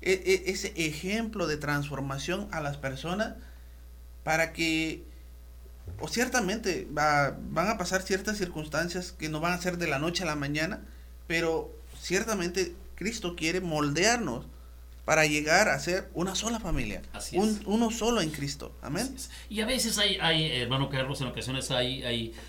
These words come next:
Speaker 2: hay circunstancias que se mueven, eh, no, no mencionando a nada en específico, ni haciendo un juicio de valor, mis amados. No, no es eso. Simplemente es dando un punto de vista,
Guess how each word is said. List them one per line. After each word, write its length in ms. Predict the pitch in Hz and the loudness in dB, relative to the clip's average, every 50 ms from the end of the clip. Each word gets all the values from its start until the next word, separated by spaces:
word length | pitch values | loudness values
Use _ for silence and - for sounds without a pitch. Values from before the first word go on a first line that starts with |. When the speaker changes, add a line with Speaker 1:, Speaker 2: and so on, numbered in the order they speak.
| - - - | -16 -12 -6
Speaker 2:
hay 180 | - 120 120 117 | -2 -2 0 0
circunstancias 760 | - 151 127 - 135 113 - - 147 135 139 131 - 135 - | 0 0 0 -2 -2 -4 -2 0 0 0 0 0 -2 -2 -2
que 100 | - 143 | -2 -2
se 120 | - 127 | -2 0
mueven, 480 | 113 120 127 135 131 127 120 117 110 - - - - - - - | 0 2 2 2 2 0 0 -2 -4 -6 -8 -12 -16 -14 -8 -4
eh, 420 | 113 110 110 110 110 110 113 120 131 | -2 0 0 0 0 0 0 0 2
no, 320 | 131 135 151 151 143 139 143 | 6 8 8 8 6 4 4
no 260 | 143 139 143 143 143 | 4 6 8 8 8
mencionando 680 | 143 147 143 147 135 120 127 135 143 139 143 139 131 | 8 6 4 4 2 0 2 2 2 2 0 0 -2
a 120 | - 104 107 | -2 0 2
nada 300 | 120 131 139 139 135 123 | 6 6 6 6 6 2
en 100 | 117 117 | -2 -4
específico, 640 | 107 104 - - - - 147 143 123 131 - - | -6 -8 -8 -6 -4 -2 -2 -2 -2 -2 -4 -4
ni 80 | 113 113 | -2 -2
haciendo 320 | 107 - 180 190 175 180 | 0 0 0 0 0 -2
un 100 | 165 147 | -2 -2
juicio 260 | 156 165 156 143 160 147 | -2 -2 -2 -2 0 0
de 80 | 127 113 | 0 2
valor, 280 | 117 120 123 131 131 | 2 2 2 2 2
mis 160 | 135 127 - | 0 -2 -4
amados. 400 | - 110 120 123 123 120 107 - | -2 0 0 0 0 -2 -4 -4
No, 300 | 131 131 151 151 131 - | -2 0 0 0 0 -2
no 80 | 135 143 | -2 -4
es 120 | 143 - | -4 -4
eso. 240 | 131 110 - - - | -6 -6 -6 -6 -6
Simplemente 640 | - - 139 120 135 147 139 135 139 135 - 139 135 | -4 -4 -4 -2 -2 0 0 0 0 0 2 0 0
es 160 | 131 - - - - - - - - | 0 -2 -4 -8 -12 -14 -14 -10 -4
dando 240 | - 135 127 135 139 | -2 -2 0 0 0
un 80 | 123 | 0
punto 280 | - 143 143 143 143 139 | 0 0 0 0 2 0
de 100 | 127 123 | -2 0
vista, 500 | 131 143 139 139 - 143 123 120 120 | 0 0 0 0 0 -2 -2 -2 -2